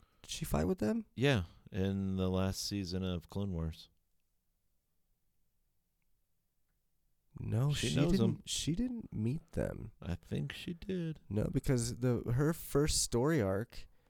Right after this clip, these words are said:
Speaker 1: was her and Rafa and the other girl in the underbelly of Coruscant.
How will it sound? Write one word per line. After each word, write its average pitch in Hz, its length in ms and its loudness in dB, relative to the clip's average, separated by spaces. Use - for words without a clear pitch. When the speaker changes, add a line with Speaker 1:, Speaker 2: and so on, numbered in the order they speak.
Speaker 1:
was 110 800 2
her 131 320 2
and 107 180 0
Rafa 98 580 2
and 107 200 0
the 95 100 2
other 147 240 4
girl 98 580 0
in 110 180 -2
the 98 80 2
underbelly 101 640 2
of - 160 -4
Coruscant. 135 720 -2